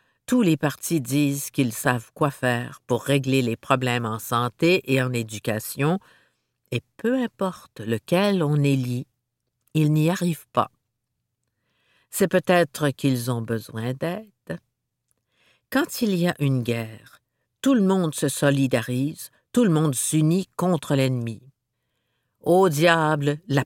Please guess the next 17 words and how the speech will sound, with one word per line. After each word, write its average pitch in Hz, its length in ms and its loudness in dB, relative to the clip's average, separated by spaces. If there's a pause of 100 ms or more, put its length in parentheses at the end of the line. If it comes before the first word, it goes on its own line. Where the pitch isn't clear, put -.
(160)
partisanerie. 127 920 -4 (680)
On 190 160 4
se - 180 0
consulte, 147 1040 -2 (220)
on 147 120 0
se 135 200 -4 (100)
complète. 139 840 -6 (800)
Nous 151 180 4
sommes 156 440 2
en 98 200 -8
guerre, - 600 -16 (320)
dans 165 180 2
nos 160 260 4
hôpitaux, 156 560 -2 (340)
dans 170 240 2
nos 175 180 4
écoles, 127 640 -2